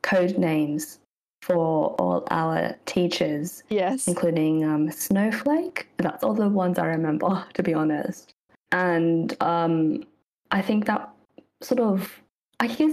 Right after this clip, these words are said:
Speaker 1: I guess it set the tone for our friendship because all of that stuff kind of pervaded throughout the rest of the years from high school onwards. And I think,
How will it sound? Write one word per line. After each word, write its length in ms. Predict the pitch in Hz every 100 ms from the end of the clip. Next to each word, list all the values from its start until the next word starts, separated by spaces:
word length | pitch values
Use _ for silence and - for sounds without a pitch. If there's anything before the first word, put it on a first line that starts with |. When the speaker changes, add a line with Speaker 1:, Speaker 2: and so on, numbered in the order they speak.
| 311
Speaker 1:
I 100 | 269
guess 180 | 302
it 120 | 302 -
set 240 | - 254
the 80 | 220
tone 340 | - 190 190
for 140 | 196 175
our 100 | 165
friendship 540 | - 180 180 - -
because 400 | 196 - 185 185
all 280 | 208 233 254
of 120 | 208
that 280 | 170 175 -
stuff 480 | - - 160 170 -
kind 240 | - 190 180
of 340 | 165 165 -
pervaded 680 | - 180 170 160 170 160 170
throughout 460 | - 170 156 - - - - _ - 196
the 100 | 190 170
rest 320 | 170 175 175
of 80 | 180
the 80 | 170
years 480 | 165 175 175 170 190
from 200 | - 175
high 200 | 170 160
school 440 | - 180 170 180 -
onwards. 520 | 170 170 - - 196 - - _
And 320 | - 175 165 160
I 100 | 170
think, 400 | - 196 196 -